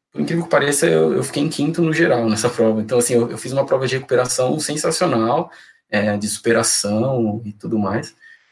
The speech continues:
Eu peguei, fiquei em quinto no geral lá, uma prova dura. E a do vinho foi a mesma coisa. Eu também falei, "Meu, essa prova é dura, tal, eu vou, vou na minha, não vou." E aí,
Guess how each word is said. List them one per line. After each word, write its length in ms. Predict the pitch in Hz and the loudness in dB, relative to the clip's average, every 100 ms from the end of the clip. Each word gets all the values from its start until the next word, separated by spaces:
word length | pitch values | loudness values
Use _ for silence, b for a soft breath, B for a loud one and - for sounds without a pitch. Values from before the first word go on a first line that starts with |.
| - | -12
Eu 80 | |
peguei, 340 | 98 117 120 113 | -6 -2 0 0
fiquei 220 | - 113 | -2 -4
em 60 | 123 | -2
quinto 300 | 113 123 131 | -2 -4 -2
no 140 | 123 | 0
geral 340 | 117 113 110 113 | 2 2 2 2
lá, 260 | 110 160 - | 2 -2 -8
uma 80 | - | -14
prova 300 | - - 120 | -4 -2 0
dura. 320 | 113 110 180 b b b - | 0 0 -2 b b b -10
E 160 | 135 | 0
a 60 | 147 | 2
do 100 | 156 | 2
vinho 280 | 147 156 185 | 0 2 2
foi 100 | 185 | 2
a 60 | |
mesma 200 | 170 170 | 2 0
coisa. 380 | 247 190 160 113 | -2 0 0 0
Eu 80 | 110 | -2
também 460 | 117 120 156 175 170 | -4 -2 0 0 0
falei, 240 | 156 139 | 0 -2
"Meu, 180 | 135 120 | 0 0
essa 180 | 110 - | -2 -4
prova 280 | - 123 131 | -2 0 0
é 20 | |
dura, 420 | 127 123 165 147 | -2 -4 -4 -4
tal, 260 | 127 139 143 | -4 -4 -2
eu 80 | 123 | -2
vou, 360 | 120 135 135 | -4 -6 -6
vou 160 | 120 127 | -2 0
na 120 | 135 | 2
minha, 320 | 117 123 147 | 4 4 2
não 140 | 131 135 | 2 0
vou." 380 | 139 135 120 120 _ _ _ | -2 -4 -4 -10 _ _ _
E 40 | 120 | 0
aí, 580 | 131 180 233 240 226 | 0 2 0 0 -2